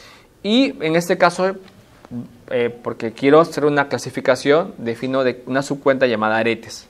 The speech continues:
justamente para determinar. Eh, en este caso la compra se hace a un proveedor. Y al igual que los accionistas, sería bueno tener una tabla auxiliar de proveedores para que, eh,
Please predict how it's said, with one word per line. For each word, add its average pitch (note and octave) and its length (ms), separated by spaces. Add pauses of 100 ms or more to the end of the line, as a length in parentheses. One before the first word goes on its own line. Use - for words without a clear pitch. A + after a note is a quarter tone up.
(120)
justamente G#2 400
para G2 200
determinar. F#2 600 (840)
Eh, C#3 500 (240)
en C#3+ 140
este E3 200
caso F3 240
la G3 140
compra F#3+ 560
se - 260
hace A#2 140
a B2 40
un B2 40
proveedor. E3 420 (880)
Y C3 140
al B2+ 60
igual D#3+ 240
que G#3+ 60
los A3 120
accionistas, G#3+ 640
sería C3+ 560
bueno C#3+ 220
tener B2+ 160
una A#2+ 140
tabla C#3 180
auxiliar D#3+ 480 (580)
de B2 120
proveedores D3+ 760 (540)
para E3 340
que, F3 400
eh, A#2+ 580